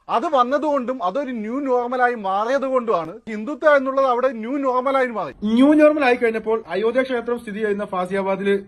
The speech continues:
Speaker 2: ബി ജെ പി എട്ട് നില പൊട്ടി.
Speaker 1: പണ്ട് അവിടെ പോലെ ഒരു നെഗറ്റീവായി കണ്ടിരുന്നു. മാത്രമല്ല, ആ ന്യൂ നോർമൽ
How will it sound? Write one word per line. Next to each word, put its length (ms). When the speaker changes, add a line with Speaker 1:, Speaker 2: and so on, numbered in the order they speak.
Speaker 2:
ബി 80
ജെ 140
പി 140
എട്ട് 260
നില 140
പൊട്ടി. 360
Speaker 1:
പണ്ട് 180
അവിടെ 200
പോലെ 220
ഒരു 80
നെഗറ്റീവായി 400
കണ്ടിരുന്നു. 280
മാത്രമല്ല, 240
ആ 60
ന്യൂ 260
നോർമൽ 460